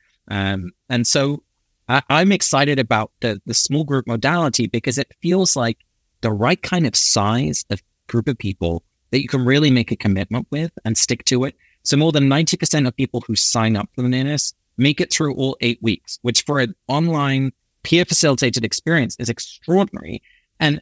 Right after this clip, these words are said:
I would like to think it's 'cause they love us, you know, who are hosting the experience.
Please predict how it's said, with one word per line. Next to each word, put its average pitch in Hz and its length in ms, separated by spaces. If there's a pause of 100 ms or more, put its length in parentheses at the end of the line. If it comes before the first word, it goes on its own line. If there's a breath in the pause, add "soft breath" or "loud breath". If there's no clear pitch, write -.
(160)
I 143 100
would 165 140
like 180 220
to - 100
think 117 180
it's 107 120
'cause - 160
they 110 120
love 113 240
us, 117 340
you 127 80
know, 113 140
who 110 120
are 101 100
hosting 120 320
the 131 40
experience. 160 460